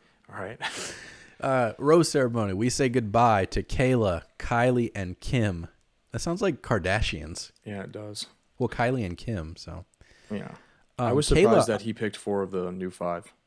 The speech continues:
Speaker 2: I, I was too. I thought he was gonna send a few more of them home.
Speaker 1: Mm-hmm.
Speaker 2: And I
Speaker 1: I
Speaker 2: thought
Speaker 1: thought maybe he
Speaker 2: Kayla
Speaker 1: picks two.
Speaker 2: was gonna stay
Speaker 1: Yeah. So
Speaker 2: for
Speaker 1: I
Speaker 2: a little
Speaker 1: actually,
Speaker 2: bit
Speaker 1: in
Speaker 2: longer.
Speaker 1: my, in my bracket, I actually left her out.
Speaker 2: Oh, you, you knew she was going home?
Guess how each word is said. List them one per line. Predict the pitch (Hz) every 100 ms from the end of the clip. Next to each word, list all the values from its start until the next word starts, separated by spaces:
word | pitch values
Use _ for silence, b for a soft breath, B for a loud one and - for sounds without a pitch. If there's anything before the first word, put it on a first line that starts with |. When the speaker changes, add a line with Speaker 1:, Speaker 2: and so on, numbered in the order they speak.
| _ _ _ _ _ _ _ -
Speaker 2:
I, | 117 127 _ -
I | 101
was | 104 104
too. | - 151
I | 98
thought | 120
he | 113
was | 113
gonna | 107
send | 101 107
a | 98
few | 107
more | 104 95
of | 90
them | 90
home. | 82 123 117 87
Speaker 1:
Mm-hmm. | 101 113 _ _
Speaker 2:
And | 110
I | 120
Speaker 1:
I |
Speaker 2:
thought | 165 151
Speaker 1:
thought | 92
maybe | 95 165
he |
Speaker 2:
Kayla | 196 92 87
Speaker 1:
picks | 85 -
two. | 87 90 - - _ _ _
Speaker 2:
was | 113 104
gonna | 107 104 90
stay | - 123 131 78 - _ _ _ _ _ -
Speaker 1:
Yeah. | 101 90 - _ b b -
So | 120
Speaker 2:
for | 107
Speaker 1:
I |
Speaker 2:
a | 113
little | 123 147
Speaker 1:
actually, | 127
Speaker 2:
bit |
Speaker 1:
in |
Speaker 2:
longer. | 117 117 104
Speaker 1:
my, | 101 -
in | 107
my | 110 98
bracket, | 101 104 110 90
I | 90
actually | 95 - 92
left | 92 - -
her | -
out. | - - _ _ _ _ _ _ _ _ _ _ -
Speaker 2:
Oh, | 110
you, | 101 95
you | 101
knew | 98 95
she | -
was | 95
going | 92 92
home? | 98